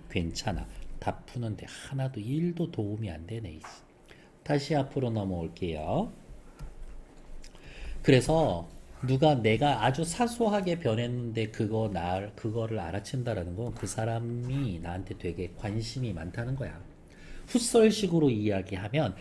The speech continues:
그 사람의 의식이 나를 지향하고 있는 거야. 이렇게.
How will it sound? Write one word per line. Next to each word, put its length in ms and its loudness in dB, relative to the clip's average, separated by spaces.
그 140 4
사람의 520 0
의식이 640 -2
나를 500 -6
지향하고 880 -4
있는 300 -8
거야. 100 -16
이렇게. 300 -20